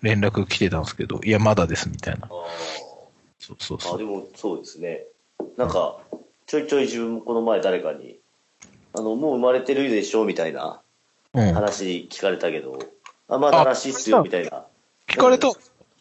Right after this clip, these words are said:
Speaker 2: だ-、誰だっけな？うん、結構、あの、この前自分イベントやったんでね。
Speaker 1: あ、じゃあその、そうだ、その話もちょっと聞きたかったんですよ。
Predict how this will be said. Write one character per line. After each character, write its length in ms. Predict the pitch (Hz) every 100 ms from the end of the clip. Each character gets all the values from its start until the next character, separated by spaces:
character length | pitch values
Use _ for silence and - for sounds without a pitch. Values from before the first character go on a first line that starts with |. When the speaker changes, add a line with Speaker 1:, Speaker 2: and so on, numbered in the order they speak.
| 131
Speaker 2:
だ-、 160 | 139 190
誰 180 | 175 147
だ 80 | 95
っ 100 | -
け 80 |
な？ 140 | 80 - - _
う 100 | 123
ん、 120 | 101
結 160 | 101 -
構、 380 | 113 92 - - - - -
あ 60 | -
の、 80 | 131
こ 80 | 214
の 60 |
前 140 | 208 139
自 120 | 131
分 160 | 139 147
イ 60 |
ベ 120 | 156
ン 60 | 151
ト 60 | 143
や 60 |
っ 40 | -
た 100 | 98
ん 60 |
で 80 | 82
ね。 220 | - - - - _ _ _ -
Speaker 1:
あ、 160 | 165
じ 80 | 151
ゃ 40 |
あ 20 | 143
そ 100 | 185
の、 140 | 208
そ 140 | 214
う 40 | 180
だ、 60 |
そ 140 | 110 190
の 100 | 214
話 260 | 269 -
も 100 | 208
ち 80 | 131
ょ 20 |
っ 0 | -
と 80 |
聞 20 | -
き 160 | -
た 100 | -
か 60 | 143
っ 60 |
た 140 | - 82
ん 40 |
で 80 | 80
す 100 | -
よ。 100 | 76